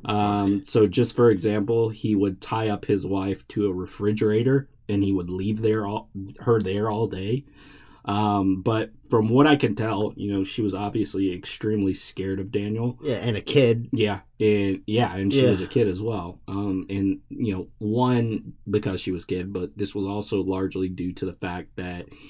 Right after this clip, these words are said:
Speaker 2: he would often brag about these different bad things that he had done in his past. So
Speaker 1: Okay.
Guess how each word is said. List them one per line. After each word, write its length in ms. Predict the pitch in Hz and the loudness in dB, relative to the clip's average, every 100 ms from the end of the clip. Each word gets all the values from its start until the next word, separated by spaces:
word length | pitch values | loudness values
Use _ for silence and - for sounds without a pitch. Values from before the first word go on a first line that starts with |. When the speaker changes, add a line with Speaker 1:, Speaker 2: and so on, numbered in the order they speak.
| - - - | -20 -20 0
Speaker 2:
he 80 | 160 | 8
would 140 | 175 | 8
often 560 | 127 139 - 113 110 92 | 10 8 8 2 2 -2
brag 540 | 101 104 104 101 - - | -4 -2 -2 -2 -4 -4
about 440 | 90 98 95 - _ _ _ _ | -4 -2 -4 -8 _ _ _ _
these 200 | 120 104 | -4 -4
different 460 | - 107 110 95 92 | 0 0 0 -4 -4
bad 400 | 92 95 95 - | -4 -4 -6 -6
things 380 | 95 92 92 90 | -6 -4 -4 -4
that 120 | 92 | -6
he 160 | 90 95 | -2 -2
had 180 | 90 | -2
done 240 | 95 90 92 | -10 -8 -6
in 100 | 90 | -6
his 160 | 85 | -10
past. 520 | - - - 92 104 - | -14 -12 -10 -8 -10 -6
So 180 | 104 | -6
Speaker 1:
Okay. 560 | 92 95 85 90 110 | -4 -6 -6 -6 -6